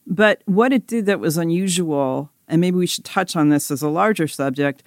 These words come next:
is that it actually told a really <laughs> comprehensive story from episode to episode, and it had a pacing that worked, and it actually had an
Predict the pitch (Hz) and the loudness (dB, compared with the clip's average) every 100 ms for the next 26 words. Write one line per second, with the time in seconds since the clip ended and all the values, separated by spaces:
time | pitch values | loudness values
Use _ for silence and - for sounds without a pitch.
0 | _ 202 196 220 - 202 220 - - 226 | _ -2 4 4 4 2 0 -2 -4 -2
1 | 208 175 - 214 202 190 - 165 175 190 | -2 -2 -4 0 0 0 -2 -2 2 2
2 | 185 156 190 185 175 156 160 156 165 143 | 0 0 4 4 4 2 2 0 -2 -4
3 | - - 156 143 135 - - - 175 170 | -4 0 2 2 -2 -8 -16 -8 -6 0
4 | 190 214 226 254 247 143 151 151 - 147 | 2 2 2 2 2 2 0 -2 -4 0
5 | 143 143 139 - 170 - - 196 196 190 | 0 0 -4 -4 -2 -2 -2 2 2 2
6 | - 175 170 165 160 156 _ - - 226 | -2 -4 -2 -2 -2 -6 _ -16 -4 -2
7 | 220 - 208 196 196 - 185 - 180 185 | 0 -2 -2 0 -2 0 0 2 4 4
8 | 180 - - - 165 170 - 190 165 - | 2 -2 -16 -4 0 0 0 0 0 -2
9 | 185 175 160 - 196 185 180 - | -4 -4 -4 -2 0 0 0 -4